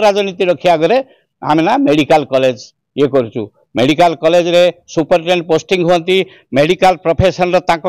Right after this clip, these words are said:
କାଟାଗୋରୀରୁ ଜଣେ ଆଇ ସ୍ପେଶାଲିଷ୍ଟ, ସେ ତାଙ୍କର କ୍ୟାଡରର ନୁହଁ, ତାଙ୍କୁ କାମ ଚଳା ପାଇଁ ବସେଇ ଦେଇଛନ୍ତି। ଏଗୁଡ଼ା କ'ଣ କାମ?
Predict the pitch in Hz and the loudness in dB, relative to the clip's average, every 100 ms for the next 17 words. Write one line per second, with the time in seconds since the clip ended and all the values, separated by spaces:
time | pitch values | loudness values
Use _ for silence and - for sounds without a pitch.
0 | 165 160 160 143 131 107 _ _ - 151 | -4 0 0 -2 -4 -10 _ _ -2 0
1 | 143 117 180 - 180 - 170 165 - 117 | 2 2 0 -2 -8 -2 -2 -2 -10 -6
2 | 143 139 135 143 123 135 139 151 156 156 | -4 -2 -2 -2 -2 0 2 2 0 -2
3 | 156 156 127 131 107 139 156 147 151 139 | -2 -2 -4 -6 -2 -2 0 0 0 2
4 | 175 233 - _ 139 147 135 120 113 113 | 0 -2 -10 _ -2 0 0 -2 -4 -8
5 | 101 - _ _ _ _ _ _ - 160 | -10 -14 _ _ _ _ _ _ 0 0
6 | 170 170 196 202 | 2 -2 0 -2